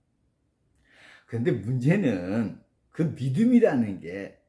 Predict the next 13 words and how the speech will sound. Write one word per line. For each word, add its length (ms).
내가 640
믿고 520
싶다고 580
해서 560
믿어지는 600
것이 200
아니고, 800
상대방이 880
믿게 520
해 380
주어야 880
믿어지는 560
것이고, 640